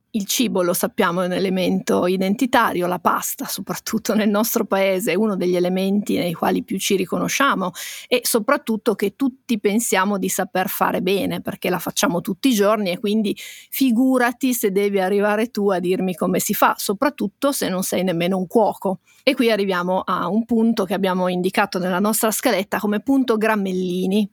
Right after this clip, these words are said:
perché Massimo Grammellini sul Corriere, nella sua rubrica quotidiana, ha riportato l'attacco di uno chef, Antonello Colonna, al premio Nobel per la fisica Giorgio Parisi.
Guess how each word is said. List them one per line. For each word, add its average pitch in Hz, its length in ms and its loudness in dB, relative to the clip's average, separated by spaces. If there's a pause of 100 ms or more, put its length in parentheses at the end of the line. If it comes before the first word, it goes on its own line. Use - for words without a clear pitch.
(460)
perché 254 360 2
Massimo 214 480 0
Grammellini 214 840 4
sul 185 480 0
Corriere, 190 600 2
nella 214 220 -2
sua 196 260 0
rubrica 208 460 0
quotidiana, 208 640 0 (260)
ha 240 140 2
riportato 208 520 0
l'attacco 190 800 0
di 190 120 0
uno 196 160 0
chef, 226 600 0
Antonello 196 540 0
Colonna, 180 600 0
al 180 360 0
premio 170 300 -4
Nobel 185 300 0
per 175 120 -4
la 240 100 0
fisica 175 520 -2
Giorgio 170 460 0
Parisi. 170 600 -2